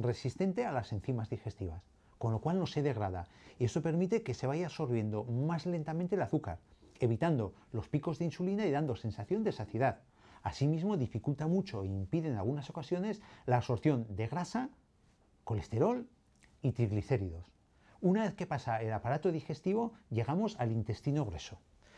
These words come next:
En el intestino grueso ya se metaboliza. ¿Por qué? Por los probióticos, por las células que nos benefician, que tenemos en nuestro aparato digestivo. Entonces,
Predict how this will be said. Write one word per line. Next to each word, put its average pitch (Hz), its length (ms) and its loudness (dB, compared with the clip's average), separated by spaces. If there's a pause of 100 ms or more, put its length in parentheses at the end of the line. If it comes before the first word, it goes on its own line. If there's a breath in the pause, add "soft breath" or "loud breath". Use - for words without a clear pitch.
(140 loud breath)
En 123 160 6
el 120 100 2
intestino 123 460 0
grueso 185 260 -2
ya 196 160 2
se 175 220 -2
metaboliza. 123 840 0 (600 soft breath)
¿Por 135 160 6
qué? - 180 2
Por - 240 -2
los 117 160 0
probióticos, 110 760 -2 (280)
por 113 120 -2
las 101 180 -2
células 185 300 -2
que 123 180 -2
nos 107 160 0
benefician, 147 520 -2
que 117 100 -8
tenemos 135 380 -2
en 147 60 -2
nuestro 107 200 -6
aparato 120 280 -4
digestivo. 120 580 0 (460 loud breath)
Entonces, 143 420 4